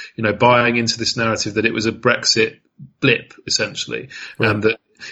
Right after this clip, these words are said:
Speaker 1: if you give it, give the same approach another try in a more normal electoral environment, then the voters will see sense.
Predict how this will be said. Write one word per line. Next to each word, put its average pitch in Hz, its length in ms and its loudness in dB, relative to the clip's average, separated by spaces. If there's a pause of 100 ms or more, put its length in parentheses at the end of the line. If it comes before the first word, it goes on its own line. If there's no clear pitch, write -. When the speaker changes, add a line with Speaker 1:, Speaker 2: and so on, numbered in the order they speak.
Speaker 1:
if 117 160 0
you 117 120 0
give 131 260 2
it, 135 380 0
give 139 140 0
the 135 100 -2
same 139 540 4
approach 127 520 0
another 120 240 -2
try 127 640 4 (180)
in 127 100 -4
a 120 40 2
more 120 160 2
normal 131 380 6
electoral 120 400 0
environment, 127 580 4 (160)
then 113 280 0 (200)
the 131 100 2
voters 113 380 0
will 117 120 -2
see 123 240 -2
sense. 156 640 -2